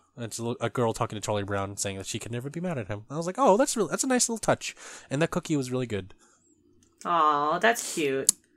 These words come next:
Speaker 1: Yeah. Also, um, I will say that when there, we watched, like, a little animation in a, in a small theater. It was, like, a two-minute animation. Um, and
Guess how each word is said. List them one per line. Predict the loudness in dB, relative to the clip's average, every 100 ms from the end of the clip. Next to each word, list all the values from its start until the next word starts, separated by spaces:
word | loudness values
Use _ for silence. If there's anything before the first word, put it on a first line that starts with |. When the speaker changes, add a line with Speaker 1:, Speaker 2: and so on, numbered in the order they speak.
| _ _ -20 _
Speaker 1:
Yeah. | -2 2 6 6 6 4 0 _ _ _ 2
Also, | 10 12 12 12
um, | 12 12 12 6
I | 6
will | 8
say | 10 10 8 4 0 -20 -20 _ _ _ 0
that | 8 8 8 2 _ 2
when | 2 2 -2
there, | 6 8 8
we | 4
watched, | 8 8 8
like, | 6 6
a |
little | 6 6 6 2 -6 _ _ _ 2
animation | 4 4 4 4 2
in | 2 2
a, | 2 2
in | 6
a |
small | 8 8 6
theater. | 6 0 2 2 0 -4
It |
was, | 2 4
like, | 4
a | 0
two-minute | 0 0 2 0
animation. | 0 0 -2 -4 -6 -12 -20 -20 -20 _ 2
Um, | 6 8 6 2 _
and | 6 8 8